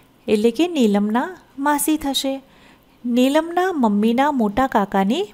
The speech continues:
પુત્રી. કિરણ, કિરણ નીલમની માસીની દીકરી છે,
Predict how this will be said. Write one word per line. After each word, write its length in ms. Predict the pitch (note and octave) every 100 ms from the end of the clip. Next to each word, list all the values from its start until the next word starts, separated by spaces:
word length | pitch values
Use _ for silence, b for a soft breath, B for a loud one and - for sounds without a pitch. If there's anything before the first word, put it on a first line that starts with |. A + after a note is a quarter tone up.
| -
પુત્રી. 420 | A#3 A3+ F#3 F3 E3+ _ _ _ B B B B _
કિરણ, 380 | D4+ E4+ B3+ F3 E3+ - _ _ _ _ - - -
કિરણ 400 | C#4 D4 E4 G4+
નીલમની 760 | D4 B3+ A#3 B3 B3+ C4+ E4 F4+
માસીની 640 | B3 A3 G#3 - C#4 D#4+
દીકરી 400 | D#4+ D#4+ C#4 A#3
છે, 300 | G3+ G3 F3+